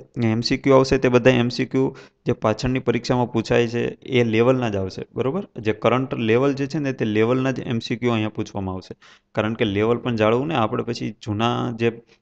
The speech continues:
દસ વર્ષ પહેલાં જે એમ સી ક્યુ પૂછાતા હોય અને એવા એમ સી ક્યુની જ માત્ર તૈયારી કરવી તો એ ખોટું પડે, બરોબર?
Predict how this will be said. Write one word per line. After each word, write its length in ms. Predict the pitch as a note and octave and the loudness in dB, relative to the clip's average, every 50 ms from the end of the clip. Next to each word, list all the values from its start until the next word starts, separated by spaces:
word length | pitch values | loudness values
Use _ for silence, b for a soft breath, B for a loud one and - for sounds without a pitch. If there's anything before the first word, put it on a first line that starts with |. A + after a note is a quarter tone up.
| _ - | _ 0
દસ 240 | A2 A2+ A2+ - B2+ | 0 0 2 0 -2
વર્ષ 180 | A#2 G#2+ - | -4 -4 -4
પહેલાં 320 | - A#2 A2+ A2+ A#2 A#2 A2 | -2 -2 0 0 0 0 0
જે 100 | A2+ A2+ | -2 -2
એમ 120 | A2+ A2+ | -4 -4
સી 160 | A2 - A#2+ | -6 -8 -8
ક્યુ 160 | - A#2+ A#2 | -6 -6 -6
પૂછાતા 480 | G#2+ - A#2 A2 - A#2+ A#2 A2+ - A2+ | -6 -6 -8 -6 -4 -4 -4 -4 -4 -4
હોય 260 | G#2+ G#2+ G2+ G2+ G2 b b b b b _ - | -4 -4 -6 -6 -10 b b b b b _ -6
અને 140 | A2 G#2 | -4 -2
એવા 220 | G#2+ A2 A2 A2+ A2+ | 0 2 2 2 2
એમ 160 | A2+ A2+ A2+ | 0 -2 -4
સી 140 | A2+ - A#2 | -6 -8 -8
ક્યુની 240 | - - A#2+ A#2+ A2+ | -6 -6 -4 -4 -4
જ 60 | A#2 | -4
માત્ર 260 | A2+ A#2 - - A2+ | -6 -6 -4 -6 -6
તૈયારી 340 | G#2 - A#2 A#2 A2+ A#2 A2+ | -2 0 0 2 2 0 0
કરવી 220 | - A#2 A2 A2+ | 0 -2 -4 -4
તો 160 | - A#2 A2 | -4 -4 -4
એ 80 | A2 A2 | -4 -4
ખોટું 340 | A2 - A#2 A2+ A#2 G#2+ F#2+ | -4 -4 -6 -4 -4 -6 -6
પડે, 180 | G2+ G2 G2 | -4 -4 -4
બરોબર? 340 | G2 G2+ A2 B2+ D3+ F#3+ - | -4 -4 -4 -4 -4 -8 -10